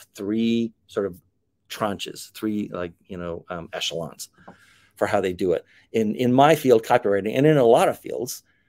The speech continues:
right, everyone on the bottom competes on price. This is everybody on Fiverr. This is people on, um, Upwork, right? There are people in copywriting, if you just want blog posts or,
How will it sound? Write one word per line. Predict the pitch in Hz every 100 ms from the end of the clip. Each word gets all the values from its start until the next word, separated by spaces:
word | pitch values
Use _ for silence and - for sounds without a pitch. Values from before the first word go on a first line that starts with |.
| _ -
right, | 110 -
everyone | 123 131 165 165
on | 160
the | 107
bottom | - 101 113 160 175 - _ _ _ _ _ -
competes | 113 127 -
on | 95
price. | - 87 - -
This | 117 127
is | 117
everybody | 120 117 110 107 104
on | - 98 98 95 92 90
Fiverr. | 87 87 90 87
This | 87 -
is | 87
people | _ _ 90 82
on, | 90 87 85 85 80 78 _ -
um, | 80 78 76 78 80 -
Upwork, | 98 101 90 - - _
right? | - 98 - - - _
There | 127
are | 123
people | 139 139 135
in | 117
copywriting, | 117 120 127 104 92 92
if | -
you | 101
just | 98 -
want | 98 -
blog | - 98 95
posts | - 92 90 - -
or, | 85 80